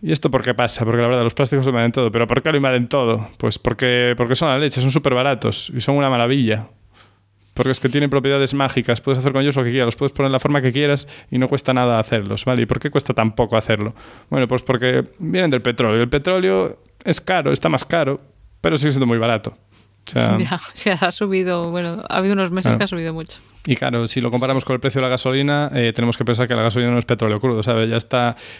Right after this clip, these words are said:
Speaker 1: craqueado, refinado y luego más los impuestos. Entonces, pff,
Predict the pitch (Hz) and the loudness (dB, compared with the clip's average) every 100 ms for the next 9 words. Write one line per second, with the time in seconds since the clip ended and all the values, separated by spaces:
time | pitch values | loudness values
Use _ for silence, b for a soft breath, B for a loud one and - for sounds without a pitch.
0 | B 131 127 - 131 131 131 127 139 139 | B -2 -2 -2 0 2 0 0 0 0
1 | 139 135 - 127 127 131 131 127 135 135 | 0 -2 0 0 2 2 0 0 0 0
2 | 139 143 156 123 113 113 120 127 127 117 | 0 -2 -4 -4 -2 0 0 2 2 0
3 | 120 113 107 127 - - - 107 117 110 | 0 -2 0 -2 -4 -10 -10 -4 -2 2
4 | 117 - - - | 0 -2 -6 -8